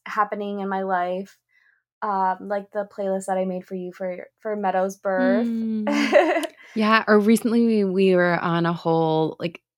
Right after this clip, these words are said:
Speaker 2: really exploring self-love. Maybe we'll do a podcast about that, but we had that self-love playlist that you and I were, like, really
Speaker 1: Mm-hmm.
Speaker 2: leaning into for a while there. So different themes that are coming up, we often will make a playlist to go with.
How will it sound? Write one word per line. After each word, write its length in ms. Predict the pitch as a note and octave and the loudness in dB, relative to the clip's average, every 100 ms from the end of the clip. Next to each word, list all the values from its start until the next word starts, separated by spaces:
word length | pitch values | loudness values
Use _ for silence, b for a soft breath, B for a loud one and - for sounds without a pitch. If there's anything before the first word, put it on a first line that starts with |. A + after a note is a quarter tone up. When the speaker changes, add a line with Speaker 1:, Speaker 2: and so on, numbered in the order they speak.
| _ _ _ - | _ _ _ -2
Speaker 2:
really 280 | F#3+ F#3 | 2 4
exploring 400 | F3 E3 F3 E3 | 2 0 0 0
self-love. 800 | D#3+ E3 E3 F3 E3 D#3+ G3+ A#3 G#3 B B | 0 -2 -2 -2 -2 2 2 2 -6 B B
Maybe 160 | F3+ E3+ | -2 2
we'll 140 | E3 | 2
do 100 | E3+ | 2
a 40 | E3+ | 0
podcast 460 | D3+ D#3 E3 E3 | -4 -6 -6 -6
about 220 | F3 F3+ G#3 | -4 -2 2
that, 180 | G#3 | 4
but 100 | F#3+ | 4
we 100 | F3 | 4
had 180 | E3+ E3 | 4 0
that 180 | E3 - | -2 -4
self-love 500 | - D#3+ D#3 D#3 D#3+ | -4 -4 -2 -6 -4
playlist 340 | E3 D3+ E3 | -4 -4 -2
that 120 | E3 D3+ | -2 -2
you 100 | D3+ | -2
and 80 | |
I 100 | D#3+ | -4
were, 140 | D3+ - | -4 -4
like, 220 | G2 E3+ | -6 -10
really 840 | E3+ F3 E3 D#3+ D#3+ D#3 D#3 D#3+ E3 B B G3 | -4 2 4 4 4 4 4 2 -2 B B -14
Speaker 1:
Mm-hmm. 540 | F#3+ F#3 G3+ F3+ F3+ | -14 -12 -12 -8 2
Speaker 2:
leaning 300 | F3+ F3 E3+ | 4 6 4
into 440 | E3 G3 A3+ G#3+ | 2 2 6 6
for 200 | F#3 F3+ | 6 4
a 160 | E3 D#3+ | 6 6
while 300 | D3+ C#3+ C#3+ | 4 2 -2
there. 220 | C#3+ C#3 | -2 -4
So 120 | E3 E3+ | -4 -4
different 340 | F#3 F#3+ F3+ | 0 -2 0
themes 300 | F#3+ F#3 F#3 | 4 4 4
that 120 | F3 | 4
are 120 | E3 | 2
coming 340 | E3 F3+ D#3+ D#3+ | 0 0 0 2
up, 280 | D3+ D#3 E3+ | 2 0 0
we 100 | D#3 | 0
often 400 | D3+ D#3 D3+ D3+ | 0 -2 -4 0
will 400 | D3+ D3 C#3+ C#3+ | 0 2 0 0
make 200 | D3 D#3 | -2 -4
a 40 | |
playlist 400 | - D3+ D3 - | -4 -2 -2 -4
to 80 | D#3+ | -4
go 180 | D3+ C#2 | -2 -2
with. 360 | C2+ C#2 E3 | -2 -2 -4